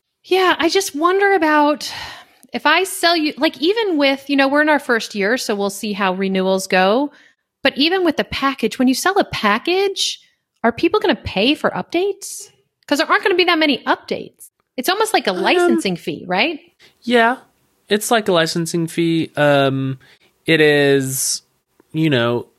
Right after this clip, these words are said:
Speaker 2: there are gonna, I think there are gonna be a fair amount of updates, especially with, especially with a reporting interface. You can continually, there's a lot more surface area where you can continually add stuff.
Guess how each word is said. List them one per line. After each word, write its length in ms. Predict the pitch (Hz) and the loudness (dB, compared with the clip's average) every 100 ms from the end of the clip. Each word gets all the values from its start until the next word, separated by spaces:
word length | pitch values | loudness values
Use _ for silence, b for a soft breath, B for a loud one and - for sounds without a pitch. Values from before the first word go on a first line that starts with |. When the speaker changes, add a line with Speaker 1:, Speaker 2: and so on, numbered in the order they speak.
| _ _ _ - | _ _ _ 0
Speaker 2:
there 360 | 196 233 - | 2 2 0
are 260 | 131 151 156 | 2 4 4
gonna, 340 | 143 135 120 131 _ - | 2 -2 -4 -8 _ -8
I 80 | |
think 180 | - 214 | -4 0
there 140 | 180 113 | 0 2
are 200 | 120 139 | 2 2
gonna 180 | 139 | 0
be 260 | 120 123 120 | 0 0 0
a 80 | 120 | 0
fair 160 | - 120 | -2 0
amount 220 | 117 117 | 0 -4
of 140 | 110 _ | -6 _
updates, 800 | 117 113 _ 107 92 120 - - - | -4 -4 _ -4 -2 -4 -4 -6 -4
especially 760 | - - - 226 240 269 233 | -4 -6 0 0 0 0 0
with, 460 | 151 131 117 - - b b b | 2 4 2 0 -20 b b b
especially 380 | - 202 208 196 | -2 0 2 4
with 180 | 135 135 | 4 4
a 100 | 131 | 2
reporting 840 | 113 107 - 120 120 123 120 110 - _ _ | 2 -2 0 2 2 0 0 -6 -12 _ _
interface. 680 | - 117 135 - 151 160 156 | -6 -2 -2 0 2 2 0
You 100 | 139 | -2
can 180 | 131 120 | -2 -6
continually, 920 | 113 117 - 120 117 110 110 110 110 b b b | -4 -6 -2 -2 0 0 0 0 -2 b b b
there's 180 | 175 147 | 0 2
a 40 | |
lot 160 | 139 131 | 2 2
more 140 | 120 | -2
surface 400 | - 117 - 127 | 0 -2 -2 -4
area 420 | 127 160 185 214 B B B _ | 0 2 2 0 B B B _
where 100 | 131 | 0
you 60 | |
can 140 | 127 123 | 0 0
continually 640 | 127 120 127 120 117 104 | -2 0 -2 0 0 -2
add 280 | 98 113 139 | -2 -2 -4
stuff. 560 | - 175 226 - - | 0 0 0 -8 -20